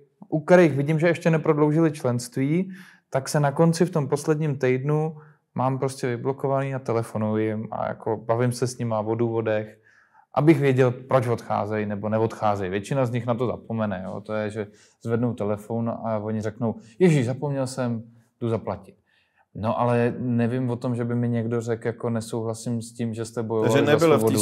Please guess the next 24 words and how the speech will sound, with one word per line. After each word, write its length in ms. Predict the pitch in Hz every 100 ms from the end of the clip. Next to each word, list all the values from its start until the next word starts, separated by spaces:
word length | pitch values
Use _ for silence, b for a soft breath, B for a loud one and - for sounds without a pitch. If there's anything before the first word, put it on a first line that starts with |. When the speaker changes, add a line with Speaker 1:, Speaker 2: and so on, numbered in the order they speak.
| 98
Speaker 2:
straně 340 | 135 120 117
jako 220 | 113 117
nějaká 480 | 117 110 113 117 110
vnitrostranická 840 | 107 107 113 113 110 117 110 - 113
diskuze, 540 | 107 - 107 113 110
Speaker 1:
Byla, 520 | 127 127 151 117 90 -
Speaker 2:
„jdeme 200 | 117 120
Speaker 1:
to 40 |
zase 120 | 117 127
Speaker 2:
špatným 160 | 117 135
Speaker 1:
jo. 80 |
Speaker 2:
směrem“, 520 | 104 127 117 110 110 113
Speaker 1:
Jako 140 | 107
Speaker 2:
nebo 120 | 131
Speaker 1:
byla 220 | 123 135
tam, 400 | 143 160 156 143
byla 260 | 120 120 131
tam 300 | 131 147 143
diskuze 520 | 117 107 - 131 135
o 180 | 123 117
tom, 260 | 117 131 127
jestli 400 | 120 - 135 131
jsou 460 | 131 - 123 123
to 560 | 123 131 127 127 123